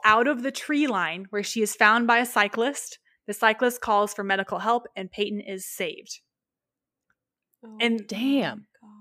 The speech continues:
Speaker 1: Yes, and this isn't just, like, these girls thought it, like, gave a cover story because the police pick Morgan and Alyssa up walking to Nicollet National Forest,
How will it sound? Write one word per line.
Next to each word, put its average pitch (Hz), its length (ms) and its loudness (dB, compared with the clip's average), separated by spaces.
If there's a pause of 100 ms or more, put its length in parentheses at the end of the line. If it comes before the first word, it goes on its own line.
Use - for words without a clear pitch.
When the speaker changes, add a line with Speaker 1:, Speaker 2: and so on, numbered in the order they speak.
(120)
Speaker 1:
Yes, 202 340 0
and 233 100 2
this 262 140 2
isn't 269 380 2
just, 247 340 -2
like, 233 140 2
these 233 200 -2
girls 220 300 0
thought 202 200 2
it, 196 140 -4
like, 196 160 -6 (340)
gave 208 180 4
a 202 40 -2
cover 208 280 0
story 247 320 0
because 220 300 -4
the 214 100 -2
police 277 340 -4 (100)
pick 254 240 -2
Morgan 220 360 -2
and 208 120 -2
Alyssa 196 300 -4
up 214 260 0
walking 208 460 2
to 208 140 -12
Nicollet 214 600 0
National 196 460 -2
Forest, 208 580 -4